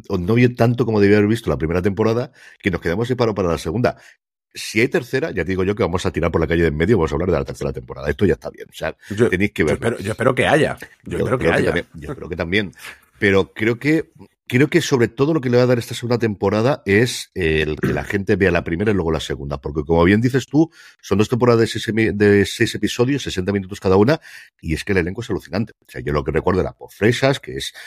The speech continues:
Speaker 1: evidentemente viene de hacer Pulseras Rojas, Pulseras Vermellas, la adaptación americana, el que ha hecho toda la parte de citas, un creador muy conocido en Cataluña, pero que yo creo que se abre internacionalmente, y un elenco de absoluto escándalo.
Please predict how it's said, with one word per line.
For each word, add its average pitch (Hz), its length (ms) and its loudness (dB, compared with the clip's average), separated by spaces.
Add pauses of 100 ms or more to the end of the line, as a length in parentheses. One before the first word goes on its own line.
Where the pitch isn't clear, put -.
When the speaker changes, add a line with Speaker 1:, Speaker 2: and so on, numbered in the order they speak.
(240)
Speaker 1:
evidentemente 76 580 -6
viene 67 180 -4
de 65 60 -6
hacer - 180 -12
Pulseras 67 380 -8
Rojas, 80 300 -2
Pulseras 67 380 -12
Vermellas, 76 500 -2
la 73 60 -4
adaptación 69 380 -10
americana, 95 680 0 (260)
el 73 140 -6
que - 100 -10
ha 69 40 -4
hecho 69 120 -12
toda 69 200 -10
la 67 60 -10
parte 67 220 -12
de 87 120 0
citas, 113 600 0
un - 80 -20
creador 73 260 -8
muy 80 220 0
conocido 73 320 -4
en 71 80 -4
Cataluña, 92 460 0
pero 67 180 -4
que 65 100 -16
yo 64 120 -12
creo - 120 -18
que 64 60 -12
se - 100 -8
abre 67 140 -6
internacionalmente, 73 1120 -2 (300)
y 85 140 -2
un 76 100 -2
elenco 78 460 -2
de 73 160 -4
absoluto 65 440 -8
escándalo. 107 440 -6